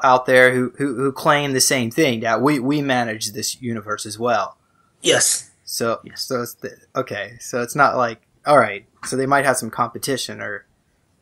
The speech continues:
Speaker 1: or, but
Speaker 2: Mm, definitely not. They, they just sectored the universes.
Speaker 1: Uh, okay, okay. All right. Um,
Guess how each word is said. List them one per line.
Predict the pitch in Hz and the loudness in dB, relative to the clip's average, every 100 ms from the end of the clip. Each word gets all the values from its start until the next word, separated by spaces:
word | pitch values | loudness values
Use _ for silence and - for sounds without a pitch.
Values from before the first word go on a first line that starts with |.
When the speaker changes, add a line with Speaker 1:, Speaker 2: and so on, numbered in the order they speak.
| _ _ | _ _
Speaker 1:
or, | 131 110 _ | -10 -10 _
but | 226 | 6
Speaker 2:
Mm, | 233 208 131 120 - - 139 | 8 8 6 0 -10 -10 2
definitely | 190 196 185 151 147 | 4 4 0 -2 -2
not. | 139 135 - - - | -2 -4 -4 -12 -10
They, | 123 170 175 123 | 0 2 2 0
they | 147 180 | 2 2
just | 170 170 143 - | 6 4 4 4
sectored | 180 175 - 131 110 - 107 110 | 4 2 0 0 0 -6 -12 -6
the | 117 | -4
universes. | 117 110 95 67 - 67 - - _ _ _ _ _ _ _ _ _ - _ _ _ _ _ _ _ _ _ _ - | -4 -4 -6 -6 -8 -6 -12 -14 _ _ _ _ _ _ _ _ _ -20 _ _ _ _ _ _ _ _ _ _ -20
Speaker 1:
Uh, | - - 120 | -20 -8 -8
okay, | - 123 | -8 -14
okay. | 127 - _ _ _ _ _ _ _ _ | -14 -14 _ _ _ _ _ _ _ _
All | 127 | 4
right. | 113 - - - _ - | 4 4 -10 -20 _ 2
Um, | 139 139 127 113 | 6 6 4 -2